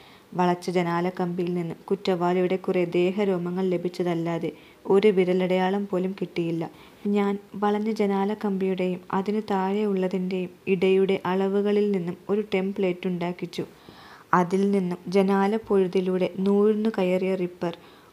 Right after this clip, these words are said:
ഒതുങ്ങിയ അരയുള്ള വണ്ണമില്ലാത്ത ഒരാളാണെന്ന് മനസ്സിലായി. എന്ത് കാര്യം? വളരെ വിപുലമായ അന്വേഷണം നടത്തിയിട്ടും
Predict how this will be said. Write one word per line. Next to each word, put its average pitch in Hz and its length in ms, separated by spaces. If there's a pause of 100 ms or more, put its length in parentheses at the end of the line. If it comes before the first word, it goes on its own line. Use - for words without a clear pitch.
(140)
ഒതുങ്ങിയ 190 480 (140)
അരയുള്ള 180 460 (280)
വണ്ണമില്ലാത്ത 202 920
ഒരാളാണെന്ന് 185 680
മനസ്സിലായി. 180 500 (460)
എന്ത് 170 280
കാര്യം? 180 340 (460)
വളരെ 220 460
വിപുലമായ 196 500 (120)
അന്വേഷണം 180 500
നടത്തിയിട്ടും 175 480